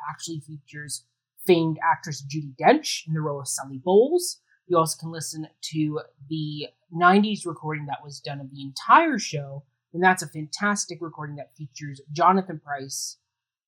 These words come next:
as, uh, the M C. You have Maria Friedman as Sally and Judi Dench as Frau Schneider.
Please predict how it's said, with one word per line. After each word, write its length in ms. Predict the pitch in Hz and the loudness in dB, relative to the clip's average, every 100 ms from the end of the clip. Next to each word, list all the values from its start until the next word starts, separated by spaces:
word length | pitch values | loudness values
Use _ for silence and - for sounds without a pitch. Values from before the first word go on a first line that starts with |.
| _ - | _ 0
as, 600 | 165 151 143 143 139 - 156 | 2 2 0 -4 -8 -8 -8
uh, 100 | 147 | -4
the 140 | 151 | -4
M 140 | 135 135 | -4 -4
C. 480 | - 240 226 208 160 | -2 -2 -6 -6 -4
You 100 | 147 | 0
have 140 | 147 151 | 0 0
Maria 300 | 160 160 135 - | -2 -2 -4 -8
Friedman 480 | 240 220 226 220 214 147 | -4 -2 -2 -4 -6 -8
as 160 | 147 - | -4 -4
Sally 640 | - - 202 190 185 180 _ _ - | 2 8 8 8 2 -2 _ _ -4
and 220 | 170 160 | -2 -2
Judi 320 | 156 156 147 | -4 -8 -8
Dench 540 | 160 151 143 - - - _ _ _ 160 | -6 -6 -6 -6 -6 -8 _ _ _ 4
as 560 | 147 135 135 131 - _ _ - | 6 4 -2 -6 -10 _ _ -8
Frau 360 | 160 143 143 139 | 0 2 2 -2
Schneider. 420 | - - 143 | -8 -8 -12